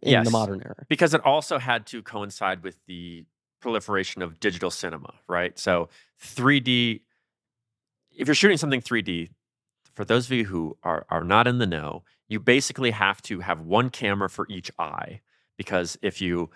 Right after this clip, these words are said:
Speaker 2: right now, if you, like, hold your hand in front of your face, you know,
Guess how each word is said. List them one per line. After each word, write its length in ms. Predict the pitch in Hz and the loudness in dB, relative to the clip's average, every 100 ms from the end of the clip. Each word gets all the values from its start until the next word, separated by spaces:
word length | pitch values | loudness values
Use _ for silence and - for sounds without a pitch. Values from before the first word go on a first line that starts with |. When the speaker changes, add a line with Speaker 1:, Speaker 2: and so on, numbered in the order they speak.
| _ _ _ _ | _ _ _ _
Speaker 2:
right 220 | 120 135 | 2 4
now, 100 | 127 | 4
if 140 | 113 113 | 0 -2
you, 80 | |
like, 240 | 107 90 - _ _ | -2 -2 -6 _ _
hold 280 | - 160 147 | -2 -2 0
your 120 | 156 | -4
hand 360 | 123 120 113 95 | -2 -2 -2 -6
in 60 | |
front 200 | - 110 | -6 -4
of 100 | 101 | -4
your 100 | 107 | -8
face, 480 | 98 110 92 - - _ _ _ _ _ _ _ - | -6 -4 -4 -4 -10 _ _ _ _ _ _ _ -6
you 100 | 107 | -2
know, 240 | 87 85 | -2 -4